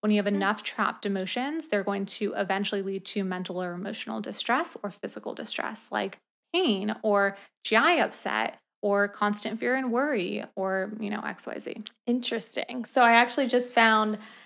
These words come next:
Speaker 2: um, just some random Instagram lady, but I found what she was, what her, like, whole premise is, very
Speaker 1: Mm-hmm.
Speaker 2: interesting. She has a,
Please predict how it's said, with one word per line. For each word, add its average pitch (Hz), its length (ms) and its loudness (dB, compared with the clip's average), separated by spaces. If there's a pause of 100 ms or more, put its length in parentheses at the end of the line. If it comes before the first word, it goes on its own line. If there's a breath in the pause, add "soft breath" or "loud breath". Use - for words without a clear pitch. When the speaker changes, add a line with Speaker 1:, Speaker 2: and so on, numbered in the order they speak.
(300 loud breath)
Speaker 2:
um, 214 520 4
just - 180 -8
some 220 220 2 (240)
random 214 380 6
Instagram 214 720 4
lady, 214 300 8
but 214 240 12
I 233 100 12
found 226 640 8
what 226 260 2
she 214 280 2
was, 196 460 -2
what 247 160 8
her, 269 120 6
like, 220 200 8
whole 208 260 2 (140)
premise 214 420 6
is, 247 400 12
very 226 220 12
Speaker 1:
Mm-hmm. 202 80 4
Speaker 2:
interesting. 262 580 6 (260 loud breath)
She - 140 6
has 247 160 12
a, 220 340 12